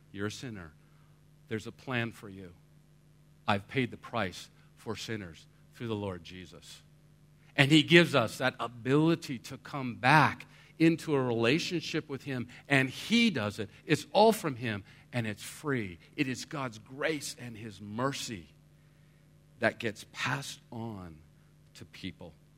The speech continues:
Well, as we move through Corinthians, I want to just actually stay in chapter four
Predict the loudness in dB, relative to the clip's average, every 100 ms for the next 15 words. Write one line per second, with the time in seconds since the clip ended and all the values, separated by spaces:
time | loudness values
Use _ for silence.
0 | _ _ -20 _ _ -20 -20 -20 -20 _
1 | -20 -20 _ -20 -20 _ _ _ _ -20
2 | _ _ _ _ -20 -20 -20 -20 -20 -20
3 | -20 -2 2 2 4 4 6 4 4 -2
4 | -2 0 0 -6 -18 -20 _ _ -20 -10
5 | 0 2 2 0 0 -2 -2 -6 -8 -12
6 | -2 -2 -2 -8 -10 -10 -4 2 2 2
7 | -2 -8 -6 -6 -8 -16 -18 -10 -8 -6
8 | -8